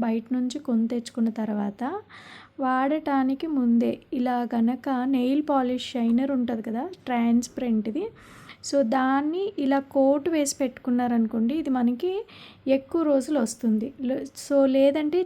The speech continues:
చైన్ అంతా బాగుంటుంది కానీ బ్యాక్ సైడ్ మాత్రం హుక్ ఇలా అయిపోతుంది. Because ఎందుకంటే బ్యాక్ సైడ్ దగ్గర మా-, నెక్ దగ్గర మాత్రమే మనకి స్కిన్‌కి అటాచ్ అవుతుంది. So టెంపరేచర్‌ను బట్టి ఆ హుక్ అనేది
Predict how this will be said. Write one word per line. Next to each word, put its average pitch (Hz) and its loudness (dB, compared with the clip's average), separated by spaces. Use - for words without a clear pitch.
చైన్ 311 2
అంతా 320 2
బాగుంటుంది 285 0
కానీ 330 -4
బ్యాక్ 254 -2
సైడ్ 262 0
మాత్రం 254 -4
హుక్ 247 -4
ఇలా 247 2
అయిపోతుంది. 220 0
Because 311 0
ఎందుకంటే 277 0
బ్యాక్ 262 -2
సైడ్ 277 2
దగ్గర 269 -2
మా-, 247 -4
నెక్ 254 -6
దగ్గర 302 -2
మాత్రమే 330 -2
మనకి 277 2
స్కిన్‌కి 359 0
అటాచ్ 277 0
అవుతుంది. 226 -2
So 269 0
టెంపరేచర్‌ను 294 0
బట్టి 285 -2
ఆ - 0
హుక్ 254 -4
అనేది 247 -2